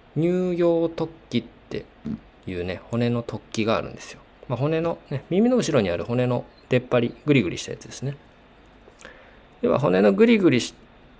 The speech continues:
ね、耳後ろのグリグリしたところから、こうビーって首通って、鎖骨についてる部分と、こう、もうちょっと前、胸骨、胸の前。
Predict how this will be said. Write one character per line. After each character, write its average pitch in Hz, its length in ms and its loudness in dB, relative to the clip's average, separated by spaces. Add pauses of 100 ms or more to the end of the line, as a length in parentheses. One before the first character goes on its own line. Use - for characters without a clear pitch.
(120)
ね、 123 180 0
耳 151 240 2
後 165 200 0
ろ 165 80 2
の 123 140 4
グ 131 120 4
リ 113 100 4
グ 104 120 0
リ 98 80 -6
し - 100 -8
た - 180 -6
と - 100 -10
こ - 160 -6
ろ 87 120 -4
か 104 180 -6
ら、 151 300 2 (720)
こ 110 80 -6
う - 20 -6
ビ 107 760 0
ー 110 40 -12
っ - 20 -16 (200)
て - 280 -6
首 98 220 -6
通 - 100 -6
っ - 120 -6
て、 - 340 -2 (260)
鎖 - 240 -10
骨 110 400 -4
に 160 180 0
つ - 180 -10
い 85 120 -6
て - 200 -8
る 87 100 -2
部 92 140 -6
分 - 360 -10
と、 180 240 2 (1500)
こ - 760 -8
う、 - 20 -8
も 120 80 -2
う 120 40 -2
ち 123 80 -4
ょ - 20 0
っ - 20 -14
と 87 140 -4
前、 82 320 -6 (280)
胸 117 180 2
骨、 - 180 -12 (180)
胸 110 240 -2
の 107 140 -4
前。 90 340 -8